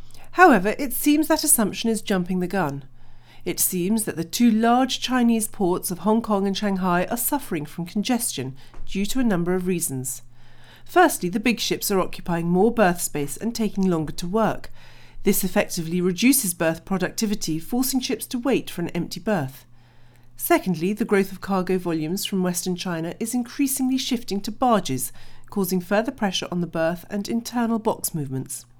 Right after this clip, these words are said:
As the very large container ships have effectively been built for the China trade, this pressure on the terminals in China will continue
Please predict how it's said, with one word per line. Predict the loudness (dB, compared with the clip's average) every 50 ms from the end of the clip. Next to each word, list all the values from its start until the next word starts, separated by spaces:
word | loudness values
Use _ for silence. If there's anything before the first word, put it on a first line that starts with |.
| -20 -20 -20 -20 -20 -20 -18 -16 -14 -14 -12 -14 -14 -14 -14 -16 -16 -2 4
As | 6 6 6 6 4
the | -2 0
very | 2 4 4 6 6 6
large | 6 6 4 4 2 -2
container | -4 -4 0 0 0 0 0
ships | -2 -2 -4 -4 -4 -4 -6
have | -4 -4 -6
effectively | -4 0 0 0 0 -2 -4 -4 -4 -4 -4
been | -2 -2 -2 -2 0
built | 0 0 0 0 0 -2
for | -6 -6 -6
the | -4 -6
China | -4 -2 -2 0 0 0 -2
trade, | -4 -6 -6 -6 -6 -6 -8 -10 -14 -18 -18 -18 -20 -20 -8 -2
this | 0 0 0
pressure | 2 2 2 2 2 0 -2 -2 -2
on | -2 -2
the | -2 -2
terminals | 0 0 2 2 4 2 0 -2 -4 -4 -6
in | -6 -6
China | -6 -6 -6 -4 -4 -4
will | -2 -4 -4
continue | -2 -2 -2 0 2 4 4 4 4 2 0